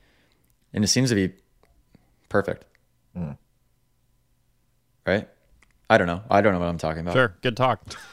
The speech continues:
Speaker 1: Yeah.
Speaker 3: <laughs> Wanna do some questions?
Speaker 1: Sure. Hit me with some questions.
Speaker 3: All right.
Speaker 1: What, what time is it?
Speaker 3: Uh, we've only been going for, like,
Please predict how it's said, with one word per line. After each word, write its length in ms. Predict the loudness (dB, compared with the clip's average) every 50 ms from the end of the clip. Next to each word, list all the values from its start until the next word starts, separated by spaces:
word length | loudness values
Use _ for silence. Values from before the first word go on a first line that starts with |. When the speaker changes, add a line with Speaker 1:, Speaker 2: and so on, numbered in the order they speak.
| -20 -20 -20 -20 -20 -20 -12 -2 -2 -2 2
Speaker 1:
Yeah. 200 | 4 4 4 4 0
Speaker 3:
<laughs> 60 | -4 -4
Wanna 200 | 0 0 2 2
do 80 | 0 -2
some 140 | -2 -2
questions? 440 | 0 2 2 2 0 -4 -8 -8 -10 -16 -20 -20 _ _ -12 -12 -12 -10 -8 -6 -6 -6 -6 -8 -18 -18 -18 -20 -20 -10
Speaker 1:
Sure. 260 | 0 8 8 8 8 8
Hit 100 | 2 0
me 80 | -2
with 80 | -2 -2
some 120 | -4 -2
questions. 380 | 2 2 2 2 2 -4 0 2
Speaker 3:
All 60 | 4
right. 280 | 4 4 4 2 0 2
Speaker 1:
What, 360 | 2 0 0 0 -18 -10 -8 -8 -8 -8 -12 _ 2
what 160 | 4 4 6
time 220 | 6 4 4 4
is 100 | 2 -2
it? 120 | -6 -8 -12 _ _ _ _ _ _ _ _ _ -2
Speaker 3:
Uh, 480 | 0 2 2 2 2 2 2 0 0 -2 -4 _ _ _ _ _ _ -8
we've 340 | -6 0 2 4 4 4 4
only 200 | 2 2 2 2
been 140 | 0 2 2
going 240 | 2 2 2 2 0
for, 140 | 0 0 2
like, 220 | 2 2 0 -2